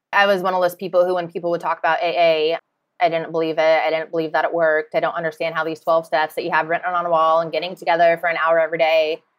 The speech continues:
is gonna help you stay sober. But when you, you know, really come, like I said earlier, to the end of yourself and you realize that you are powerless over a drug or alcohol, like I was, and you just really invest into yourself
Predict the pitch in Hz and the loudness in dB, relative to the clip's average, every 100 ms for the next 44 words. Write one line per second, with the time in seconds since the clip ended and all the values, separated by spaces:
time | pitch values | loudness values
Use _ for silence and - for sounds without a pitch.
0 | _ - 196 175 180 175 180 175 190 - | _ -6 -4 -2 -2 0 0 0 -4 -6
1 | 175 160 202 190 175 170 170 165 156 - | -8 -4 -2 0 0 0 2 2 0 -4
2 | _ _ 214 226 214 208 190 185 175 _ | _ _ 0 2 0 0 0 0 -4 _
3 | 208 190 180 175 202 220 208 180 165 170 | -2 2 2 2 2 2 2 0 -2 -6
4 | _ - 202 202 180 170 170 170 175 160 | _ -4 -2 -2 -2 -2 -2 -2 0 2
5 | 180 190 175 175 170 175 185 175 156 - | 2 2 0 2 0 0 -4 -4 -6 -2
6 | 175 170 165 175 175 165 175 190 175 170 | 0 0 0 -6 -8 -2 -2 0 0 0
7 | 170 170 185 175 175 190 - 190 202 170 | -2 -2 -2 0 0 0 -2 0 0 -2
8 | 165 - 180 170 165 165 165 _ _ _ | -4 -4 -4 0 0 0 -4 _ _ _
9 | - 196 202 185 165 202 269 240 196 175 | -6 2 2 4 2 2 0 0 4 4
10 | 175 170 - 196 190 165 247 220 170 170 | 4 0 -2 -2 0 0 0 2 2 0
11 | 170 - _ _ 220 208 196 185 190 196 | -4 -14 _ _ 0 2 -2 -4 -2 -2
12 | 196 190 165 156 - 196 175 175 165 165 | -2 -2 -2 -2 -4 -12 -8 -4 -4 -2
13 | 170 165 165 | 0 2 2